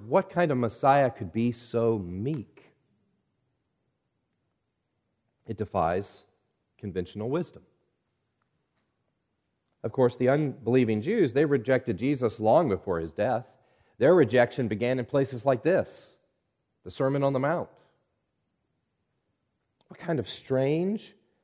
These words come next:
upside-down teachings are these. Great causes are fought by the proud,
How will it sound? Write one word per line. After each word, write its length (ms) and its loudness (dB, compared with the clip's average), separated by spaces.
upside-down 800 4
teachings 800 -6
are 140 -4
these. 580 -4
Great 300 4
causes 480 6
are 120 2
fought 460 4
by 100 6
the 120 0
proud, 840 2